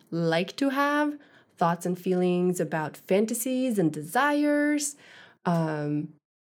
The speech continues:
thoughts and feelings about monogamy, negotiating monogamy or non-monogamy, for example, thoughts and feelings about intimacy,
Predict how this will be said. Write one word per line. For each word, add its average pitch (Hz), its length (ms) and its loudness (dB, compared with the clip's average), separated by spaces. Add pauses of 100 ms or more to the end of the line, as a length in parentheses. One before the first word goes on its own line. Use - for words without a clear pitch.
(220)
thoughts 220 260 2
and 190 140 2
feelings 202 340 4
about 180 320 0
monogamy, 277 960 2
negotiating 196 840 2
monogamy 214 640 2
or 214 120 4
non-monogamy, 202 880 2
for 311 180 0
example, 302 720 0
thoughts 220 240 2
and 202 120 4
feelings 226 360 4
about 170 540 0 (200)
intimacy, 320 920 4